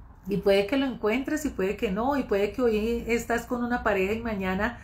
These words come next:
tomes la decisión de terminar esa relación porque es tóxica po-, o porque no te hace bien, y quizás encuentres una nueva persona con la cual puedas reconstruir tu vida, y, incluso no,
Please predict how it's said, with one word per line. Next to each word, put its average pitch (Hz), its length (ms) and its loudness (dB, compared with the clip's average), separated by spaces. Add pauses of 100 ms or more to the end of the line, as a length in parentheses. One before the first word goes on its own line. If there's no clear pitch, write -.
(180)
tomes 240 300 2
la 247 100 2
decisión 208 480 -2
de 196 120 0
terminar 196 540 0
esa 185 160 -2
relación 202 500 -2
porque 214 420 -4 (240)
es 185 200 -2
tóxica 214 640 0
po-, 202 160 -2
o 208 140 2
porque 185 320 -2
no 175 160 0
te 208 100 0
hace 208 220 -2
bien, 226 360 0 (480)
y 226 320 -2 (140)
quizás 202 400 0
encuentres 233 580 -4
una 226 200 -6
nueva 226 380 -6
persona 190 480 -4
con 220 120 -4
la 208 140 -4
cual 175 260 0
puedas 196 260 -4
reconstruir 208 760 -2
tu 220 120 -6
vida, 254 540 2 (200)
y, 240 220 2 (120)
incluso 262 440 6
no, 240 280 0